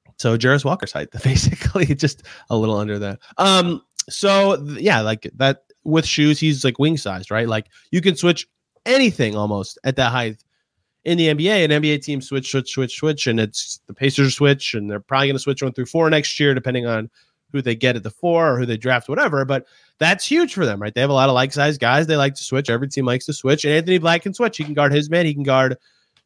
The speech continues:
forwards, wings, whatever. And I think that's significant. Two is that the Pacers need guys like that. They were awful at perimeter defense last year. They know it. They gotta clean it up. Like you said, funneling guys middle can do a lot, but then at the same time, it's like,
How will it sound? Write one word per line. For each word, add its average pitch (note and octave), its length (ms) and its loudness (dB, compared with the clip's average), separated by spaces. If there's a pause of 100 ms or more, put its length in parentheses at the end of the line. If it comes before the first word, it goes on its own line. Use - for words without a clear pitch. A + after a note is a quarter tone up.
forwards, D#3+ 460 0
wings, D3+ 300 0
whatever. D#3+ 400 2
And C#3 80 4
I C#3 40 0
think C#3 160 -6
that's A#2+ 280 -2
significant. C3 520 -6
Two D#4 420 2
is F3 200 0
that D#3 280 0 (360)
the C3 60 -16
Pacers F3 360 -6
need A#3 140 -6
guys G2 220 -10
like - 160 -20
that. G#2 160 -20
They C3 240 -6 (120)
were A#2+ 220 -6
awful A2+ 480 0 (240)
at A2+ 140 -2
perimeter A#2+ 320 -2
defense A2 360 -4
last G#2+ 300 0
year. A#2 60 2
They G#2+ 100 0
know A2+ 240 4
it. A#2 80 0
They G#2 140 -2
gotta B2 240 2
clean D3 240 0
it C#3 80 2
up. C3 260 0 (240)
Like B2+ 160 -4
you D3 80 -2
said, C#3 340 2
funneling E3 320 2
guys D3 320 0
middle C#3+ 220 2
can C#3 160 -2
do B2 160 2
a A#2+ 40 0
lot, F#3 360 2
but C#3+ 160 2
then C#3 160 2
at C3 80 -4
the - 60 -20
same C#3 180 -2
time, C#3 300 2
it's - 160 -4
like, A2+ 260 0